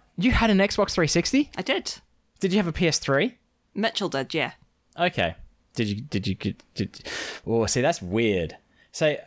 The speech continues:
Speaker 1: these were in your own, like, in your own rooms, or were they in communal spaces, these consoles?
Speaker 2: PlayStation two was technically Mitchell's, but was in a communal space. We played it together.
Speaker 1: Okay.
Speaker 2: Uh, the PlayStation
Speaker 1: Yep.
Speaker 2: three was Mitchell's,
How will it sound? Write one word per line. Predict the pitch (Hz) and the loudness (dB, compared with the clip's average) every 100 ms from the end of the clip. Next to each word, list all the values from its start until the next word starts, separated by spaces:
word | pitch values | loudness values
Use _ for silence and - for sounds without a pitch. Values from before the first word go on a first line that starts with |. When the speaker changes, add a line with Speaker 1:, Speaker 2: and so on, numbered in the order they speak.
| - | -12
Speaker 1:
these | 165 170 185 160 | -2 2 2 4
were | 160 156 | 4 6
in | 151 | 6
your | 135 120 - | 4 4 2
own, | 127 123 | 2 4
like, | 117 | 2
in | 120 120 | 2 2
your | 104 | 4
own | 113 107 | 4 4
rooms, | 107 160 220 | 4 4 4
or | 143 | 4
were | 127 | 4
they | 123 | 4
in | 117 | 2
communal | 123 117 117 107 | 2 2 2 2
spaces, | - 101 110 - 85 | 0 2 2 2 0
these | 87 82 | 0 -2
consoles? | - 92 - 80 76 - - - - _ - - _ - - - | -2 -2 0 0 0 -2 -8 -12 -20 _ -14 -14 _ -20 -20 -6
Speaker 2:
PlayStation | 349 359 - 311 - 254 | 0 0 2 0 2 0
two | - 269 | 0 0
was | 208 202 | 0 -4
technically | - 247 - 220 - 208 | -6 -6 -6 -8 -4 -2
Mitchell's, | 202 - 196 175 | 0 -2 -4 -4
but | 196 - | -2 -2
was | 180 202 | -2 -2
in | 180 | 0
a | |
communal | 170 190 185 170 | -2 -2 0 0
space. | 160 - 170 151 - 165 | -4 -2 0 0 -4 -6
We | |
played | 160 180 160 | -4 -2 -4
it | - | -6
together. | - 151 110 | -4 -2 0
Speaker 1:
Okay. | 113 - - | 0 -2 -6
Speaker 2:
Uh, | 170 160 156 | -4 -2 -4
the | 165 - | -6 -8
PlayStation | - 220 143 - - | -2 0 2 2 -2
Speaker 1:
Yep. | - | -8
Speaker 2:
three | 196 196 170 | -4 -2 0
was | 160 | -2
Mitchell's, | 170 170 - 131 107 - - | -2 -4 -4 -6 -6 -8 -12